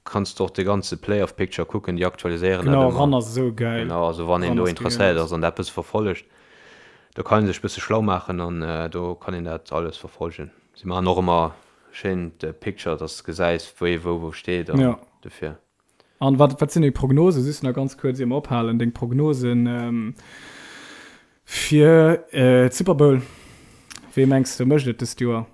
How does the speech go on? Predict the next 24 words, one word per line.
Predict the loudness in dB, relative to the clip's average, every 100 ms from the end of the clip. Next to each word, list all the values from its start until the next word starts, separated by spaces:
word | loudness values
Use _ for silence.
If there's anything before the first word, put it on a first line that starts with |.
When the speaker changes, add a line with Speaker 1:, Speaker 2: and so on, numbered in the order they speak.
| _ _ _ _ _ _ _ _ _
Speaker 1:
Oh, | -2
das | 2 4 4 4 2 -2 -8 -10 -12 -16 -18 -20 -6
weiß, | 0 2
also | 2 0 0
ich | 0
gebe | -2
so, | 2 4 6
dass | 6 4 2 -6 -16 _ _ -12
Chiefs | -2 0 0
wirklich | 0 -2 -4 -12 _ -4
im | 0
Moment | 2 2 0
wirklich | -6 -6
gut | -2 2
in | 2
der | 0
W, | 0 0
noch | 0 0
besser | -2 -2
wie | -4
die | 2
letzte | 0 0 -2
Saison. | -2 0 -2 0
Speaker 2:
Ja, | 0